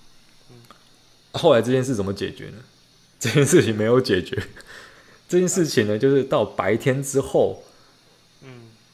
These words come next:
Speaker 2: 嗯，好像有人要找这个女生找不到，就看到朋友吧，要找她，但找不到。然后后来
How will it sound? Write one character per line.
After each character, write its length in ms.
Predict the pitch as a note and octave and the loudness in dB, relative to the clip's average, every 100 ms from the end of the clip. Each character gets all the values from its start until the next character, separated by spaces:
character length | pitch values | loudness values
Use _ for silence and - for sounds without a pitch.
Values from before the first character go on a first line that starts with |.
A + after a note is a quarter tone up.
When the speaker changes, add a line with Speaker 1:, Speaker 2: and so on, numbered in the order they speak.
| - | -8
Speaker 2:
嗯， 400 | A#2+ A2+ A2+ A2+ | -2 -2 -2 -4
好 180 | - A2+ | -2 -2
像 200 | F3 D3 | 0 0
有 200 | A2 G2 | 2 2
人 120 | G2 | 2
要 120 | C#3 | 0
找 220 | C3 G2+ | -2 -2
这 120 | G2 B2 | -2 -4
个 80 | |
女 80 | F#2+ | -4
生 180 | F2 G#2+ | -6 -6
找 120 | G#2 | -6
不 120 | E2+ - | -8 -6
到， 320 | B2+ G2+ - _ _ _ _ - | -6 -6 -10 _ _ _ _ -12
就 100 | A2+ | -6
看 140 | B2+ | -4
到 80 | C#3+ | -4
朋 240 | - A2 | -4 -2
友 120 | A2 | -2
吧， 180 | F2 F2 | -2 -6
要 80 | G#2+ | -6
找 200 | A2 F2 | -6 -8
她， 160 | F#2+ F#2+ | -8 -8
但 160 | A2+ | -10
找 140 | G2+ F2 | -10 -12
不 100 | E2+ | -12
到。 180 | G2 F#2 - - - - - - | -12 -12 -14 -20 -20 -20 -20 -10
然 140 | G#2 | -4
后 80 | G#2+ | -2
后 160 | B2+ A#2 | -2 -2
来 200 | F#2+ | -4